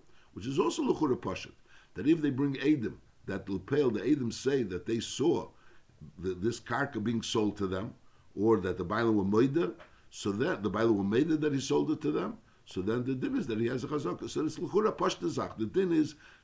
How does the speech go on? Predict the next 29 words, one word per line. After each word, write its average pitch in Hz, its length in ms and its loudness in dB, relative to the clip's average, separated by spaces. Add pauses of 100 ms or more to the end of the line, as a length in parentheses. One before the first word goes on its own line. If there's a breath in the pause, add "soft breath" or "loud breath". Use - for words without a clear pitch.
that 113 140 2
an - 120 -4
Oman 156 320 2
doesn't 139 240 2
have 135 120 -2
a 131 40 -4
chazaka, 117 460 -2
an 98 180 -4
Aris 127 260 0
doesn't 120 220 0
have 113 140 -4
a 113 40 -6
chazaka. 90 460 -6 (280 soft breath)
A - 60 -4
Ben 131 280 2
Oman 139 300 4
has 131 200 -2
a 131 60 -4
chazaka, 120 480 -2
Ben 170 160 -4
Aris 110 240 0
has 151 220 -4
a 156 60 -6
chazaka. 117 420 -8 (420 loud breath)
If 120 140 2
the 117 80 4
Ben 165 240 2
Oman's 160 600 2 (520 soft breath)
taina 147 420 2